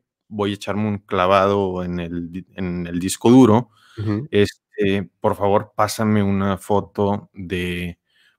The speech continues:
Speaker 1: pues, de esa gente importante que crees que no salió en, en, en, en muchas de las imágenes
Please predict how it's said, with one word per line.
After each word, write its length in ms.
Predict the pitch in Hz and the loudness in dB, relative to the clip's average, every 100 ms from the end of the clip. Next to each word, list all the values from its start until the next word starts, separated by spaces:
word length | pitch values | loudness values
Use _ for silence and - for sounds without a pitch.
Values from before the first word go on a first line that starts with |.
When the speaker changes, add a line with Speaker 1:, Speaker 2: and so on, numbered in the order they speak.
| _ | _
Speaker 1:
pues, 160 | 135 | 2
de 100 | 120 | 4
esa 180 | 131 156 | 4 2
gente 460 | - 139 135 147 143 | 0 0 2 2 4
importante 680 | 139 - 104 - 117 120 139 | 2 0 -2 2 0 0 -4
que 160 | 101 | -2
crees 260 | - 107 - | 2 2 0
que 100 | 127 | -2
no 200 | 117 113 | 0 0
salió 640 | - 117 107 107 120 143 127 107 | 0 0 2 2 0 -2 -6 -4
en, 180 | 101 | -4
en, 360 | 101 101 98 95 98 | -4 -4 -4 -4 -4
en, 60 | 98 | -4
en 120 | 104 104 | -4 0
muchas 440 | 107 110 110 107 | 0 0 -2 0
de 100 | 107 | 2
las 180 | 101 - | 2 2
imágenes 560 | 113 127 - 127 175 | 2 0 0 -2 -2